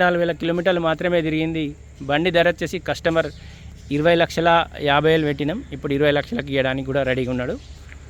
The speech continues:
సఫారీ ఎక్స్టీ వేరియంట్, ఎక్స్టీ ప్లస్ ఇది సన్ రూఫ్ వెహికల్. Only ముప్పై నాలుగు వేల ఐదు వందలు మాత్రమే తిరిగింది. రెండు వేల ఇరవై రెండు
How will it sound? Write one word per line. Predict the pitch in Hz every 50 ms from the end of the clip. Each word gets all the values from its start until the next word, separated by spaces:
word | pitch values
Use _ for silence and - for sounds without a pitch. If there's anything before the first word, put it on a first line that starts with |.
| - - - - - -
సఫారీ | - 147 - - 175 175 180 185 208 208 - - - - - - 156
ఎక్స్టీ | - - - 214 202 185
వేరియంట్, | 185 180 175 170 170 160 156 196 240 - - - 147
ఎక్స్టీ | - - - 185 - -
ప్లస్ | 147 156 143 - - 160
ఇది | 143 151 233 330 - - - - - - -
సన్ | 139 139 151 160
రూఫ్ | 175 160 151 160
వెహికల్. | 147 135 147 160 190 302 339 - - - - - - - - - - - - - - - - - - - - - - - 151 156
Only | 165 180 190 196 196 190 175 160
ముప్పై | 156 - - 180 175 170 170 170 - - - - - 143 147
నాలుగు | 147 156 151 156
వేల | 156 156 160 160 147 147
ఐదు | 143 147 143
వందలు | 143 151 156 156 143 135
మాత్రమే | 131 - 156 147 151 143 139
తిరిగింది. | 135 139 135 135 147 156 - - - - - 135
రెండు | 147 151 160 170
వేల | 175 175 175 170 160
ఇరవై | 156 170 175 175 175
రెండు | 180 175 180